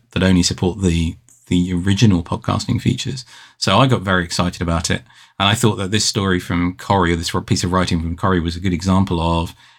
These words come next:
how not all technology is necessarily doomed to be, as he calls it, enshittified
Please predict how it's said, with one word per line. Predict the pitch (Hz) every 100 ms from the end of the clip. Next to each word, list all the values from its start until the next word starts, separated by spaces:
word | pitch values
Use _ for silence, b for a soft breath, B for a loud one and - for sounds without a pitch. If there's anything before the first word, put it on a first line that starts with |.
| b
how | - 98 92
not | 90 113 120
all | 110
technology | 92 95 101 104 95 92 87
is | 98
necessarily | 98 104 - 95 113 110 87 80 80 - _ _ -
doomed | 95 90 87 95 - _ b b b -
to | - 92 85
be, | 82 95 90
as | 85 -
he | 113 95 90 -
calls | - 92 85
it, | 85
enshittified | 92 90 - 127 - 80 85 -